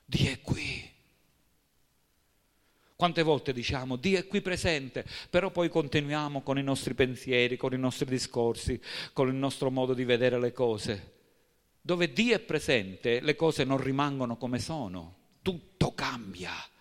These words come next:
perché tutto deve essere fatto alla, secondo la sua volontà, tutto deve essere all'immagine e somiglianza del suo figliuolo Cristo Gesù. Amen. Quindi timore di Dio e poi manifestazione della sua potenza,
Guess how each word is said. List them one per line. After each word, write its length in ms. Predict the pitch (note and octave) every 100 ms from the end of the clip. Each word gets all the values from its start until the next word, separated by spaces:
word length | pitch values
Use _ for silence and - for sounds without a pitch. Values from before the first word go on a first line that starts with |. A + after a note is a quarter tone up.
| _ - _ _ - - -
perché 300 | D3 - C#3
tutto 460 | G3+ G#3 - - E3+
deve 200 | C#3+ B2+
essere 300 | - C3 A#2
fatto 440 | D3+ C3 - C#3+
alla, 200 | C3 A#2+ - - C3
secondo 420 | - C3+ C3 B2+
la 100 | A#2
sua 200 | A2 D3+
volontà, 600 | C#3+ C3 B2+ B2 G#2+ F2 - - - - -
tutto 320 | - G#3+ - F3
deve 200 | D#3+ E3+
essere 520 | - E3 D3+ C#3+ -
all'immagine 760 | C#3+ D3 C#3 C#3 F3+ F3+ D3+ D#3
e 20 |
somiglianza 760 | - D3+ C3+ B2+ D#3 E3+ D#3 D3+
del 140 | C3
suo 140 | -
figliuolo 480 | C#3 C3 B2 C3+ C#3
Cristo 400 | - C#3 B2+ C#3+
Gesù. 500 | A#2 A2+ - G#2 D#2+ - _ _ _ _ _ _ _
Amen. 500 | - C3+ C#3+ D3 C#3+ C3 - _ _ _ - - - - - - -
Quindi 380 | G#3 G3 F3 -
timore 420 | F3 F3 B3 A#3
di 160 | G#3+
Dio 400 | D#3 D3 A2 G#2 -
e 120 | D3
poi 440 | - A3+ B3 A#3+
manifestazione 1000 | F3+ D#3 D3 C#3+ C3 D3 - - D3+ D#3+
della 220 | C#3+ B2 A2+
sua 160 | C3
potenza, 640 | B2+ A#2+ A#2+ G2 F#2 -